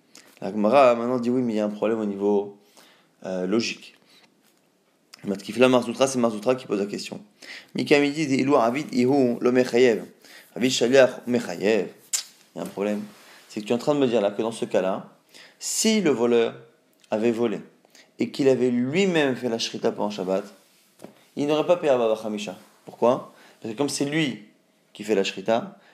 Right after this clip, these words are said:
il est chayav mita de Shabbat, et on a un principe de kimle b'drabamine. Et tu es en train de me dire que selon Rabbi Meir, puisqu'il a nommé, puisqu'il a nommé un shaliach, il se dispense du chiyuv de Shabbat,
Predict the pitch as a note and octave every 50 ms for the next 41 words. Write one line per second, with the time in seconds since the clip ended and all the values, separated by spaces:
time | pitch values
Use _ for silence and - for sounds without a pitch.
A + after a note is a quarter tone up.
0 | _ - - - G2 G3 F#3+ - - G#2+ B2 C#3 C3+ B2+ A2+ A2 A#2+ A2 G#2 -
1 | G#2 F#2 F#2 - - G2 F2 F#2 A#2+ D3+ - - - _ _ _ _ _ _ _
2 | _ _ _ - C3+ C#3 D3 D#3+ F3 G3 G#3+ - - _ _ _ _ - B2 B2+
3 | B2+ A#2 G#2+ G#2+ - - B2 A#2+ A#2+ A#2+ A#2+ - A2 G#2 G2+ G2+ G2 G2 G#2 G2
4 | G2+ G#2 G#2 G#2+ G#2+ G#2+ A2 A2+ - _ _ _ _ _ _ _ _ - _ _
5 | _ _ _ _ - - F#3+ F#3 E3+ F3 D3 C#3 C3 C#3 C3 B2 A2+ G#2 G#2 A2
6 | B2 - - - _ _ _ _ _ _ _ _ - - G#2+ G#2 - G#2 A2+ A2
7 | A2+ A2+ A2+ G#2+ G#2 A2 B2+ D3 D3+ - - - _ _ _ _ - - G3 B3
8 | G#3 - - - F3 D#3 D3 C#3 C3+ C#3 C#3 C#3 C#3 C3 A#2+ G#2 E2+ - - _
9 | _ _ _ _ _ _ _ _ _ _ _ _ _ _ _ _ _ - - G#3
10 | G3 - - D3 C#3+ C3+ C3+ C3 B2 A#2 A2 - - F#2+ F#2 G2 B2 - - -
11 | - _ _ _ _ _ _ _ _ - - _ - - E3+ E3+ D#3 C3+ - -
12 | - D#3 C#3+ B2+ B2+ D3+ F#3 F3+ F#3 - E3 D#3 C#3+ C3 A2+ G#2 - - - -
13 | _ _ _ _ _ _ _ _ _ - A#2 A#2 C3 C3 - B2 A#2+ A2 G2+ G#2
14 | G#2 - F2 F2 - - - -